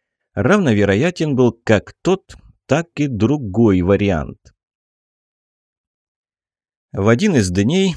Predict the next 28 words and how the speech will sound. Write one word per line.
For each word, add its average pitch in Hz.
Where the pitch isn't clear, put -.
я 117
съездил 160
на 127
базар 107
якобы 113
за 110
продуктами, 101
но -
на 104
самом 95
деле 85
я, 123
проверившись, 117
что -
за 107
мной 104
никто 101
не 95
следит, 98
купил 160
афганскую 107
национальную 104
одежду, 90
широкие 98
из 90
грубой 95
ткани 92
штаны-шаровары, 90